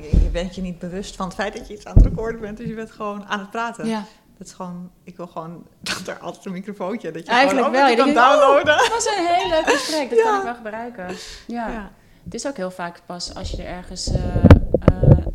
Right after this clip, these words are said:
Speaker 2: letterlijk adem aan geeft,
Speaker 1: Ja.
Speaker 2: dat je, daarom hou ik zo van die one-takers, daarom kom ik met video's en met audio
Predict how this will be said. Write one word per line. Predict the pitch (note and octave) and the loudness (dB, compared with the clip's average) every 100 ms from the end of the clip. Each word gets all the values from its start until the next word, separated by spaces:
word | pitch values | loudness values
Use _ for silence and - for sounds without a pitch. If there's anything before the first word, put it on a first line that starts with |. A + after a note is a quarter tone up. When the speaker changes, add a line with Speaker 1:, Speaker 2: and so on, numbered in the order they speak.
| - - | -10 -16
Speaker 2:
letterlijk | - G3+ B3 G3+ F#3+ | -12 -10 -10 -12 -10
adem | F#3 B3+ G#3 | -10 -8 -10
aan | F3+ | -10
geeft, | F3+ F3 F3+ - - | -12 -12 -10 -10 -10
Speaker 1:
Ja. | E3 | -10
Speaker 2:
dat | - F#3 | -10 -10
je, | G3 F#3 | -12 -12
daarom | F#3 G3 G3 | -10 -8 -8
hou | F#3 | -8
ik | F3+ | -10
zo | - | -10
van | F#3 F#3 | -10 -10
die | F3+ | -10
one-takers, | G3 A3 F3 F3+ | -10 -10 -12 -12
daarom | F#3 F#3+ | -14 -14
kom | F#3+ G3 | -14 -14
ik | F#3 F#3 _ - - _ | -14 -16 _ -20 -20 _
met | F#3+ F3+ | -16 -14
video's | B3+ A3+ F3+ F3+ | -12 -10 -10 -10
en | F#3 | -12
met | F#3 | -12
audio | - A3+ F#3+ F3 | -12 -10 -10 -12